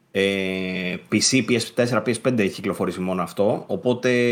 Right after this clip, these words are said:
σημαντική η επιτυχία του. Για indie τίτλο τώρα,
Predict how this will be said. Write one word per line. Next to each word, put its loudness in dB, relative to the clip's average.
σημαντική 2
η 2
επιτυχία -2
του. -2
Για 2
indie 2
τίτλο -2
τώρα, 0